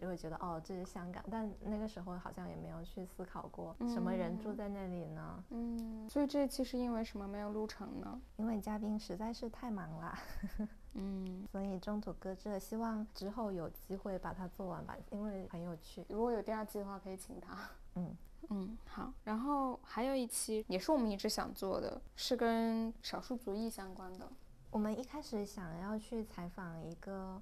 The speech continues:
Speaker 1: 南亚裔的外卖员。
Speaker 2: 但是实在是找不到合适的人。
Speaker 1: 对，听说他们也很忙，很忙。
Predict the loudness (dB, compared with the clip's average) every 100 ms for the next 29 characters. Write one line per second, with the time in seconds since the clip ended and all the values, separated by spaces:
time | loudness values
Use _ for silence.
0 | -8 -4 -2 -2 -4 -4 -4 -4 -4 -6
1 | -4 -4 -2 -4 -6 -4 -2 0 -2 -2
2 | -4 -6 -10 -14 -14 -4 -2 0 0 0
3 | 0 -2 -2 -2 -2 -4 -4 -6 -4 -6
4 | -6 -8 -8 -6 -4 -4 -6 -6 -10 -12
5 | -10 -4 -4 0 0 0 0 0 0 0
6 | -2 -4 -6 -6 -8 -8 -8